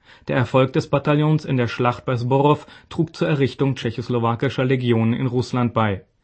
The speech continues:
Diese stärkten die Stellung der Exilpolitiker mit Tomáš Garrigue Masaryk an der Spitze bei den Verhandlungen über die Anerkennung der selbstständigen Tschechoslowakei.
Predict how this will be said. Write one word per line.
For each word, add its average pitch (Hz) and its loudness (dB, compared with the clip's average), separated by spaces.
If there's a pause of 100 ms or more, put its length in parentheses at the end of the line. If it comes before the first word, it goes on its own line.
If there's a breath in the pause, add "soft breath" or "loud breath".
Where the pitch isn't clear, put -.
(320 loud breath)
Diese 131 2
stärkten 131 -2
die 135 0
Stellung 139 2
der 147 0
Exilpolitiker 131 0 (220 loud breath)
mit 156 -2
Tomáš 139 0
Garrigue 127 0
Masaryk 127 0
an 123 0
der 117 0
Spitze 131 -2 (220 loud breath)
bei 151 0
den 156 2
Verhandlungen 117 2
über 139 0
die 143 -2
Anerkennung 110 0
der 127 -2
selbstständigen 110 -2
Tschechoslowakei. 120 -6